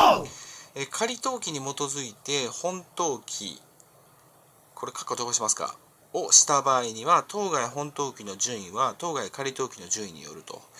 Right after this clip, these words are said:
こういう形します。これ、順位保全項があるっていうんですね。本来で言えば、登記というの、本登記の場合で言うと、早くした登記の方が、後でした登記よりも効力を有するわけですね。で、そうすると、今こうなんですね。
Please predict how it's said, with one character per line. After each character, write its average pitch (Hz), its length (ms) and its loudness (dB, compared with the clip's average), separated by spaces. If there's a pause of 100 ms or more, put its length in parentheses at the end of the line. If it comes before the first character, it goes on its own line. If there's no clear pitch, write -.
(340)
こ 175 140 -8
う 170 60 -6
い - 20 -10
う - 20 -10
形 123 240 -4
し - 120 0
ま 85 120 -10
す。 - 140 -6
こ - 100 -8
れ、 127 60 -4
順 269 220 6
位 - 100 8
保 123 160 -2
全 160 200 0
項 107 140 -6
が 82 120 -4
あ 82 40 -6
る 78 60 -10
っ - 400 -16
て - 60 -10
い 87 120 -12
う - 20 -16
ん 71 120 -20
で - 80 -16
す - 100 -6
ね。 160 240 -6 (720)
本 277 140 0
来 262 80 4
で 190 60 0
言 151 100 0
え - 20 -4
ば、 131 60 0
登 175 260 -4
記 - 140 -2
と 120 80 -6
い 107 100 -4
う 101 60 -8
の、 95 100 -12
本 196 200 -2
登 175 200 -6
記 131 80 -10
の 110 80 -6
場 98 120 -6
合 - 20 -10
で 87 80 -12
言 82 100 -14
う 85 40 -16 (180)
と、 139 320 2
早 220 280 -4
く 196 140 -8
し - 140 6
た 143 100 0
登 131 260 -4
記 - 120 -14
の 104 80 -8
方 98 240 -8
が、 127 340 -4
後 156 240 2
で 117 100 -8
し - 100 0
た 107 100 -8
登 101 260 -10
記 - 80 -12
よ 85 80 -10
り 95 80 -14
も 139 220 -4
効 120 240 -8
力 85 240 -10
を 67 100 -14
有 101 160 -12
す 101 140 -4
る 90 80 -8
わ 82 80 -12
け 85 80 -20
で 82 100 -20
す - 100 -14
ね。 202 220 -12 (800)
で、 170 260 2
そ - 180 -4
う 190 40 -2
す 190 120 -4
る 175 100 -10
と、 180 160 -4
今 175 200 0
こ - 180 -4
う - 20 -6
な 107 80 -6
ん 73 60 -14
で - 60 -10
す - 100 -6
ね。 139 160 -8